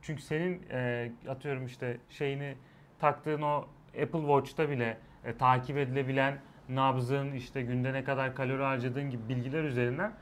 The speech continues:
sana şöyle bir şey yapabiliyor. Diyor ki senin için riskler bunlar.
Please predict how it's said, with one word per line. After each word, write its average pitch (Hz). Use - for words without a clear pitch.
sana 196
şöyle 190
bir 160
şey 175
yapabiliyor. 151
Diyor 202
ki 143
senin 185
için 151
riskler 139
bunlar. 196